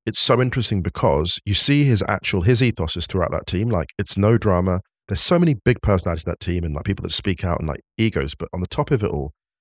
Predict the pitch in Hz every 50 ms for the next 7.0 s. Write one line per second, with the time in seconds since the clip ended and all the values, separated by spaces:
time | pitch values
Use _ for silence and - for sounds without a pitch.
0 | _ _ _ _ - - 95 95 - - 151 170 139 104 - - 120 - - 95
1 | - - 135 120 101 85 82 82 - 104 95 95 98 85 78 80 76 - _ _
2 | _ _ _ _ _ _ _ _ _ _ _ _ - 95 - 92 85 113 113 117
3 | 113 104 104 107 - _ _ _ _ _ _ _ _ - - _ - 90 90 87
4 | 107 117 113 - 117 120 - - 104 90 - - 107 - - - - - - _
5 | _ _ _ _ _ _ - 95 92 85 87 117 - 92 90 - - 120 123 127
6 | - - 120 - - - - 147 147 156 160 156 147 139 131 120 - - -